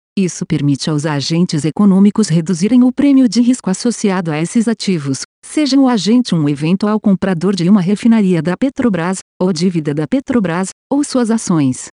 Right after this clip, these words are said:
et cetera. De repente não fica tão improvável a empresa seguir seu processo de melhora operacional e financeira, vendendo ativos para focar no seu negócio core que é extrair petróleo no pré-sal. Figura um. Margem de refino no zewa,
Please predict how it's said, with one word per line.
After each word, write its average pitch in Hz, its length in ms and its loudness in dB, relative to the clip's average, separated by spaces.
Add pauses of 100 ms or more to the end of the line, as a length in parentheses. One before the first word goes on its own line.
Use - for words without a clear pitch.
(160)
et 247 200 -2
cetera. 226 540 0
De 170 120 -2
repente 160 540 -2
não 247 120 4
fica 208 340 -2
tão 156 220 -2
improvável 165 720 -2
a 143 60 -2
empresa 170 460 -2
seguir 214 340 0
seu 208 200 -2
processo 185 600 -4
de 156 160 0
melhora 143 420 0
operacional 170 840 -2
e 143 120 -2
financeira, 214 680 0 (220)
vendendo 170 560 0
ativos 180 480 -2
para 185 260 -2
focar 233 380 0
no 226 100 6
seu 262 160 2
negócio 180 540 0
core 180 260 0
que 156 240 -2
é 156 60 0
extrair 196 540 0
petróleo 226 480 2
no 220 100 4
pré-sal. 143 640 -4 (200)
Figura 202 400 2
um. 147 280 2 (220)
Margem 151 420 -2
de 143 160 -8
refino 170 480 0
no 147 80 2
zewa, 147 380 -2